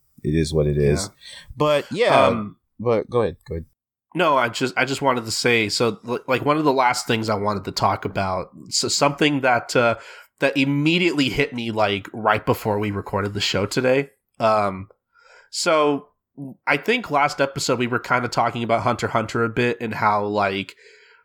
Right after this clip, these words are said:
Speaker 2: there are a lot of similarities between, um, between Gon and Goku. And, like, the two moments that really made me think about Gon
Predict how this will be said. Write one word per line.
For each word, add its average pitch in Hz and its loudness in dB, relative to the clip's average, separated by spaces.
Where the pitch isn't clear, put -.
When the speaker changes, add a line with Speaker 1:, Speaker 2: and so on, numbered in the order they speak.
Speaker 2:
there 117 4
are 117 4
a 117 6
lot 107 4
of 113 2
similarities 107 0
between, 104 -2
um, 95 -2
between 110 -4
Gon 107 0
and 101 -4
Goku. 131 -2
And, 139 2
like, 143 2
the 139 4
two 196 0
moments 170 0
that 120 0
really 127 2
made 120 2
me 123 0
think 110 -2
about 110 0
Gon 113 0